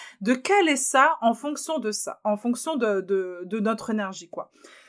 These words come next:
Donc, comme je te le disais, tout simplement, j'utilise, premièrement, pour, euh, caler mon mois, comment, mes blocs de temps et tout, en fait, j'utilise un outil tout simple, hein, c'est,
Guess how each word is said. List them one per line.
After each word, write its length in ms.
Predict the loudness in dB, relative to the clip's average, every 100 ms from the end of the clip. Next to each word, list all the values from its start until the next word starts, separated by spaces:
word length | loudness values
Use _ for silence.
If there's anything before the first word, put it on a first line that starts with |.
| _ _ _ _ _ _ _
Donc, 320 | 2 4 4 4
comme 140 | 4
je 80 | 8
te 80 | 6
le 80 |
disais, 340 | 6 0 6 6 4 _ _
tout 120 | 4
simplement, 520 | 6 4 6 6 6
j'utilise, 720 | 4 0 -2 0 2 2 0 -4
premièrement, 640 | 0 2 4 4 4 2 2
pour, 240 | -2 4
euh, 160 | 6 6
caler 320 | 4 2 2
mon 220 | 2 2
mois, 320 | 2 6 6
comment, 580 | 4 0 -2 -2 -4 -6 -10 -20 -20 -20 -2
mes 160 | 4 4
blocs 260 | 4 2
de 120 | 0
temps 180 | -4 0
et 80 | -2
tout, 180 | 2 2
en 60 | 4
fait, 120 | 0
j'utilise 380 | -2 -4 -4 -2
un 100 | 0
outil 200 | -2 -6
tout 160 | -14 -8
simple, 380 | 0 2 2 0
hein, 80 |
c'est, 240 | -2 -2